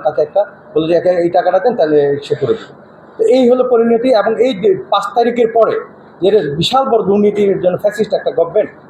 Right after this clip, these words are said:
আমরা তারা, তাড়ালাম, আমরা রাজপথে নেমে আমরা নব্বই আন্দোলন করেছি ঢাকা বিশ্ববিদ্যালয়ে। আর তারপর দুই হাজার চব্বিশে এসেও আমরা এই, এই বয়সে, পঞ্চান্ন বছর বয়সে এসে রাজপথে নামতেছি, আমরা সন্তানদেরকে যেন হত্যা করতেছি। আমরা বাধ্য হয়েছি ট্যাঙ্কের সামনে দাঁড়াই।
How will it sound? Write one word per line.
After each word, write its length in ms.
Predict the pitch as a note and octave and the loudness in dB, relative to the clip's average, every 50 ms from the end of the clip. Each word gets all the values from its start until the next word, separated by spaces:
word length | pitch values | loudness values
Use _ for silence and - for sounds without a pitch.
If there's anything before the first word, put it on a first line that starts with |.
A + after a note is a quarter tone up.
| - | -6
আমরা 160 | - D#3+ F#3 F#3 | -2 -2 0 0
তারা, 360 | F3+ F#3 F3+ F#3 F#3 F3 E3+ - | 0 2 2 2 2 2 0 0
তাড়ালাম, 360 | F#3 F#3 F#3+ G3 F#3+ F3+ E3+ - - - - - | 2 2 4 4 4 2 0 0 -4 -8 -4 0
আমরা 160 | E3+ F#3 F#3+ | 2 2 2
রাজপথে 340 | F#3+ F#3+ - G3+ G3 G#3 G3 | 0 0 -2 -2 -2 0 -2
নেমে 300 | F#3 F#3 - D3+ - - - - - - | 0 0 0 -2 -2 -4 -10 -8 -6 -4
আমরা 200 | F#3 G3 G3 G3+ | 0 0 0 0
নব্বই 140 | F#3+ A3 | 2 0
আন্দোলন 360 | A3 F#3+ G3 G3+ G#3 G#3+ G#3 G#3 | 0 0 0 0 0 0 2 2
করেছি 220 | G#3 G#3 - A3 | 0 0 2 0
ঢাকা 180 | G3+ G3+ G3+ G3+ | 0 0 0 0
বিশ্ববিদ্যালয়ে। 520 | G#3 - - A3+ A#3 B3 B3 B3+ A3 - - - - - - | -2 -2 -2 -2 -2 0 0 0 0 -2 -4 -8 -16 -8 -4
আর 100 | - E3+ | -4 -2
তারপর 400 | F3 - G#3 G#3+ A3+ A#3 G#3 E3+ | 0 0 -2 0 2 0 0 2
দুই 100 | F#3 G#3 | 2 2
হাজার 220 | G#3+ G#3 G#3+ A3 A3 A3 - | 2 4 2 0 0 -2 -4
চব্বিশে 360 | - A#3+ G3+ G#3+ C4+ - B3+ A#3+ | -6 -4 -2 -2 0 0 2 0
এসেও 360 | A3 - B3+ A#3+ A3+ A3 - - - - | 2 2 2 2 2 2 0 -4 -6 -4
আমরা 220 | - G3+ A3 A3+ A3 | -2 0 2 2 2
এই, 140 | A3+ A3+ A3 | 2 2 2
এই 260 | G#3 A#3 B3+ A#3+ - | 2 2 2 2 0
বয়সে, 260 | A#3+ A3+ - - - - | 0 0 0 0 -2 -2
পঞ্চান্ন 380 | G#3 G#3+ G#3 G#3+ A3 A3 G#3+ | -2 -2 -2 -2 0 0 0
বছর 240 | G#3 G3 F3+ - G#3+ | -2 -2 -2 -4 -2
বয়সে 260 | E3+ F3 F3+ - G#3 | -2 -2 -2 0 -2
এসে 200 | G3+ F#3+ - A3 | -2 -2 0 -2
রাজপথে 580 | B3 B3 - - - G#3 G#3+ - - G#3 G3+ G#3 | -2 -2 -4 -4 -2 -2 -2 0 -2 -2 0 0
নামতেছি, 340 | F#3+ E3 D3 - - - F3 | 0 0 -2 -4 -2 -2 -2
আমরা 180 | D#3+ E3+ F3+ - - - - | 0 0 -2 -4 -4 -4 -2
সন্তানদেরকে 500 | A3 A#3+ A#3 A#3+ B3 A#3+ A3+ B3+ A3+ A3 | -2 -2 0 0 0 0 0 -2 -2 0
যেন 100 | G3+ F#3+ | 0 0
হত্যা 240 | E3+ F#3 - A3 G3 | 0 0 0 -2 -4
করতেছি। 340 | - - - - - - - - - - - - - - - - - - - - - | -4 -8 -12 -14 -16 -18 -18 -20 -20 -20 -20 -20 -20 -20 -20 -20 -20 -20 -20 -10 -6
আমরা 240 | - G#3 A#3+ A#3+ A#3 | -4 0 2 2 2
বাধ্য 300 | - A3 B3+ B3 - B3+ | 4 4 2 2 2 0
হয়েছি 160 | B3 A#3+ A3+ | 0 0 0
ট্যাঙ্কের 300 | - A3+ G#3 G#3 G3+ G#3 | 0 0 0 0 0 -2
সামনে 240 | G3 G3 F3+ F3+ E3+ | -2 -2 -2 0 0
দাঁড়াই। 200 | D#3+ D3+ C3 A2 | 2 2 0 0